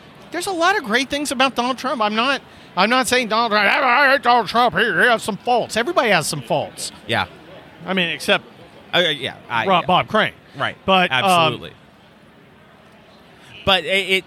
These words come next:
Speaker 2: it, between exposing the mainstream media for what they are and emboldening Republicans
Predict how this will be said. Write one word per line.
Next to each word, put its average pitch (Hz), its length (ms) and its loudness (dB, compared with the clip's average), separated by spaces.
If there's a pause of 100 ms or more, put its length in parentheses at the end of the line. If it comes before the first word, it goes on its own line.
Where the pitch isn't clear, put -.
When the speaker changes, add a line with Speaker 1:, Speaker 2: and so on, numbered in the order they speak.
Speaker 2:
it, 185 240 -4 (1600)
between 180 340 -4
exposing 226 640 -4
the 214 60 -4
mainstream 180 480 -2
media 151 220 2
for 143 120 -12
what 139 180 -2
they 135 120 2
are 123 380 2
and 151 600 0 (1300)
emboldening 170 680 0
Republicans 143 920 -4